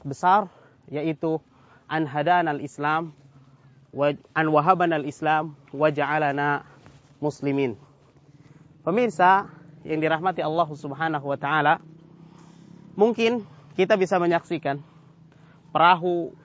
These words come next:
yang sudah lusuh ini, atau mungkin kita lihat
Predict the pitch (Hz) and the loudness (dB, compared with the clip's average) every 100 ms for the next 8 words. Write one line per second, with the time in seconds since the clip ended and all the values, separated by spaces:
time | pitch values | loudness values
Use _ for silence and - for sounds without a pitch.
0 | - _ - 156 156 156 196 175 160 175 | -20 _ -8 -2 0 -2 0 0 2 -4
1 | - 147 131 131 131 - - - - - | -4 -8 -6 -6 -6 -8 -20 -20 -20 -20
2 | - - - 175 196 240 226 233 196 196 | -20 -20 -2 0 2 0 -2 -4 -2 0
3 | 202 202 180 | 0 2 0